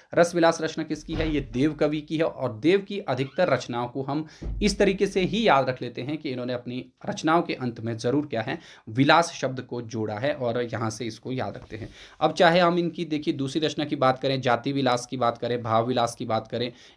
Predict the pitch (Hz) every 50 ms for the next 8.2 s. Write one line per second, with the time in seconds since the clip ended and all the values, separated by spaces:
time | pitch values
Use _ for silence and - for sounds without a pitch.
0 | _ 156 175 185 185 190 180 - - 156 - 156 143 147 139 - 147 123 - 135
1 | 131 127 113 123 127 123 139 135 127 120 113 113 - 127 117 107 110 110 110 113
2 | 113 - - - 113 113 110 110 - - 135 - 147 139 127 120 117 110 113 113
3 | - - - - - - _ _ _ _ _ - 165 165 - 135 - 143 139 -
4 | - 151 147 151 147 - 151 143 135 135 139 135 - - - 110 110 - - 127
5 | 131 131 127 156 180 - - _ _ - 127 135 135 139 135 - 151 131 131 127
6 | 120 110 110 101 107 107 - 110 110 113 117 131 131 127 135 127 123 113 104 101
7 | 107 127 151 165 151 139 156 170 180 - _ _ _ - 117 110 113 131 151 175
8 | 202 - _ _